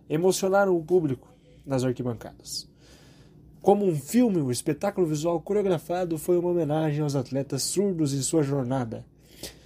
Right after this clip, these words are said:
enaltecendo os valores olímpicos. As sombras apresentavam as fases da vida, como as dificuldades para chegar à surda Olimpíada.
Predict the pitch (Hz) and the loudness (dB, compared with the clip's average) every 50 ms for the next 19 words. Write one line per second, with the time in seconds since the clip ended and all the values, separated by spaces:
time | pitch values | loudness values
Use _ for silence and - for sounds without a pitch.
0 | - - - - - 117 123 147 156 147 - 175 151 - - 190 202 190 185 180 | -20 -20 -20 -14 -6 0 2 2 4 6 4 4 4 4 2 0 2 4 4 2
1 | 160 156 170 165 170 180 175 180 180 175 - - _ _ - 247 247 214 202 175 | 4 2 0 0 0 0 0 0 -2 -2 -4 -12 _ _ 0 0 2 2 2 -2
2 | 143 - - - 123 117 110 - - - - - _ _ _ _ _ _ _ - | -4 -6 -10 -10 -10 -10 -10 -10 -14 -14 -14 -16 _ _ _ _ _ _ _ -20
3 | _ _ _ _ _ - - 104 123 127 123 - - 190 202 202 196 185 170 165 | _ _ _ _ _ -8 0 2 2 4 4 2 0 0 0 2 4 4 4 4
4 | 170 156 156 151 156 143 170 170 170 175 175 160 151 - - - - 170 170 165 | 4 2 2 -2 0 0 0 0 0 0 0 -2 -2 -4 -8 -4 -2 0 2 2
5 | 160 160 160 156 180 170 143 156 180 175 139 131 120 107 - _ _ _ _ _ | 0 -2 0 2 2 4 4 4 2 4 4 2 -4 -6 -10 _ _ _ _ _
6 | - - _ _ _ _ _ _ - - - - 156 156 160 151 147 135 156 220 | -20 -20 _ _ _ _ _ _ -20 -12 -2 0 0 4 4 2 2 2 0 -4
7 | 202 - - - 196 165 165 160 165 156 151 - - - - 165 160 156 156 - | -4 -4 0 0 4 6 6 6 6 2 -2 -8 -6 -2 0 0 0 -2 -2 2
8 | - 247 214 156 156 143 123 113 - - - - - _ - - - - 143 139 | 2 2 2 4 2 2 0 0 -6 -14 -20 -20 -20 _ -20 -20 -12 -6 -4 -4
9 | 123 - - - 156 139 147 143 139 139 131 120 - 117 110 - - 120 | -4 -4 -4 -4 -2 -2 -2 -2 -2 -4 -6 -6 -6 -8 -8 -8 -12 -20